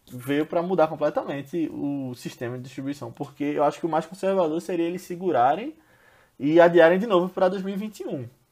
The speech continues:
Mas não, eles vão lançar em dois mil e vinte e Mulher Maravilha será assistido por todo mundo aí em dezembro. Eu achei curiosa essa, essa, essa notícia. Quero ver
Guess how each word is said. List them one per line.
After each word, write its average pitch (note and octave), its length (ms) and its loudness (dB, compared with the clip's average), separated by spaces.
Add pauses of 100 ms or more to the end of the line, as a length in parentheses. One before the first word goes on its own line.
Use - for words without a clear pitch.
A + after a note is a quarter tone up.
(540)
Mas B2+ 180 -4
não, C3+ 140 -4
eles G#2+ 100 -6
vão A#2 120 -6
lançar A#2 180 -6
em A#2+ 40 -6
dois C3 120 -4
mil C#3 140 -6
e E3+ 60 -2
vinte B2+ 540 -10 (560)
e A#2+ 320 -6
Mulher B2+ 220 -8
Maravilha B2+ 720 -4 (220)
será G#2+ 240 0
assistido A#2 560 -8
por B2+ 160 -14
todo B2+ 240 -4
mundo A#2 200 -8
aí A2 480 -6
em A#2 100 -12
dezembro. A#2 540 -6 (1120)
Eu A2+ 220 -4
achei C3+ 180 -4
curiosa A#2 380 -4
essa, A2 240 -12
essa, G2 420 -8
essa - 160 -16
notícia. A2+ 320 -12
Quero C#3+ 200 0
ver C#3 440 -4